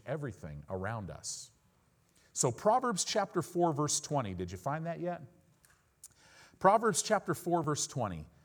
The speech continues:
He says, "My son, attend to my words." This word "attend" in the Hebrew language means put my words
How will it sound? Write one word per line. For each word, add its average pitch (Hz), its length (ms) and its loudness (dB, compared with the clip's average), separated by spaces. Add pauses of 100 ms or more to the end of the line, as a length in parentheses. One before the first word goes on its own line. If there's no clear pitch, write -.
(320)
He 156 140 -2
says, 147 340 4
"My 185 400 4
son, 113 800 0 (880)
attend 123 1040 0 (920)
to 127 200 0
my 127 520 0
words." 98 1080 -4 (880)
This 123 240 6
word 151 220 2
"attend" 151 500 0
in 104 140 -4
the 104 60 -6
Hebrew 123 360 -6
language 110 460 -6
means 98 520 -6 (540)
put 151 340 0
my 151 360 -4
words 110 920 -4